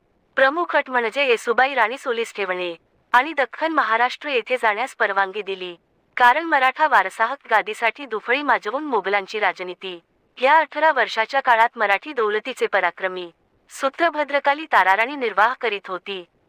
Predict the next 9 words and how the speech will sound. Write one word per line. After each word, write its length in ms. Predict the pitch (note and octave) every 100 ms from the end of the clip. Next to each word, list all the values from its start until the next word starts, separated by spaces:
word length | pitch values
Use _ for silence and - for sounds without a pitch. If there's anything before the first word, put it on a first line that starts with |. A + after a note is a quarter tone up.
| _
"न 160 | B3 D4+
भूतो 380 | A#3+ C4+ C#4+ F4
न 120 | C#4
भविष्यती 640 | G3+ F#3+ F#3 - F3 A3+ C#4 -
औरंगजेब 580 | A#3+ A#3+ C4 D4 D4+
अन 100 | A#3
मोगलांचे." 720 | A3 A3 F#3 F#3 F3 - F3+ D#3+ _ _ -
लांडगेतोड 680 | A3 A#3 B3 D4 D#4 E4 D#4+
केली, 260 | A3 F#3 G#3+